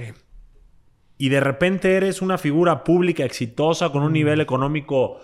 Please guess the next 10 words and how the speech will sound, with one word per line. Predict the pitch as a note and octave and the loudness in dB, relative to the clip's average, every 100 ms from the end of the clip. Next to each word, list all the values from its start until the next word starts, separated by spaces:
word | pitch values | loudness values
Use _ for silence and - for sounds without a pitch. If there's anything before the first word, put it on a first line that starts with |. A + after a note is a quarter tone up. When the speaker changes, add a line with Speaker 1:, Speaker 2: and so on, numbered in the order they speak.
| - _ | -20 _
Speaker 1:
cómodo, | - C3+ E3 E3+ E3 E3 | 0 4 6 4 4 4
con | D#3+ C3+ | 2 -2
una | D3+ | -4
esposa | - D3 B2+ C3 | -4 -2 -2 -2
hermosa, | A#2+ B2+ C3 D3 D3+ | -2 0 0 0 -2
exitosa | C#3+ - A2+ A2 C3 C3+ | -6 -8 -8 -2 -2 -2
también. | A#2+ G#2+ G#2+ B2 C#3 | -6 -8 -6 -6 -4
Speaker 2:
Gracias | D3 A#2+ A2+ | -6 -8 -8
a | C3 | -8
Dios. | A2+ G#2+ - - | -8 -10 -14 -16